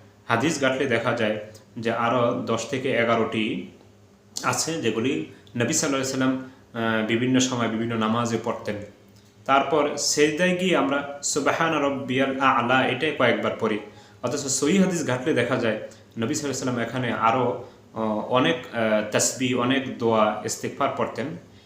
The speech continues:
এখন আমি এই বইটির মধ্যে, আহ, আটটি উল্লেখ করেছি, আহ, হাদিস সহকারে এবং হাদিসের অর্থ সহকারে এবং রেফারেন্স সহকারে এবং এই তার অর্থ সহকারে, অর্থাৎ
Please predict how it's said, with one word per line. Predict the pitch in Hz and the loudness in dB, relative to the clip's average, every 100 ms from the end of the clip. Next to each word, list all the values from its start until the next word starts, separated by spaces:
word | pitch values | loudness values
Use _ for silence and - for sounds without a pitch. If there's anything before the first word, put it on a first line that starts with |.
| - - | -20 -6
এখন | 123 147 | -4 2
আমি | 135 131 131 - - | 4 4 4 0 -2
এই | 110 110 | -2 0
বইটির | 113 117 139 | -2 -2 -2
মধ্যে, | 131 107 107 131 196 196 - - _ - | -2 -2 -2 0 0 -4 -12 -20 _ -12
আহ, | 110 104 104 | -6 -4 4
আটটি | 143 - - 165 | 4 4 0 2
উল্লেখ | 117 117 | 2 0
করেছি, | - 113 - 185 220 - - - 107 | 0 -2 0 -4 -4 -6 -16 -16 -8
আহ, | 104 104 104 - | -2 -2 -2 -2
হাদিস | 107 123 | -2 -2
সহকারে | - 123 110 107 139 180 - - - - | 0 0 0 0 -2 -6 -14 -20 -20 -4
এবং | 104 104 101 | -2 -2 -2
হাদিসের | 107 113 117 107 | -4 -2 -2 -2
অর্থ | 113 120 156 | -2 -2 -4
সহকারে | - 120 107 110 127 - - - - - | -4 -4 -2 -2 -2 -6 -10 -20 -20 -6
এবং | 107 107 | -4 0
রেফারেন্স | 113 110 156 165 - | 0 2 0 0 -2
সহকারে | 127 110 110 107 110 - - - - | -2 -4 -2 -4 -4 -10 -20 -20 -4
এবং | 110 107 104 104 - - - 113 | -2 0 -2 -4 -10 -16 -6 2
এই | 104 101 101 101 107 - | 2 2 0 -4 -8 -6
তার | 110 107 | 0 2
অর্থ | 123 120 | 0 -2
সহকারে, | 135 117 101 107 131 | -2 0 0 0 -2
অর্থাৎ | 131 - - 131 | -6 -10 -8 -8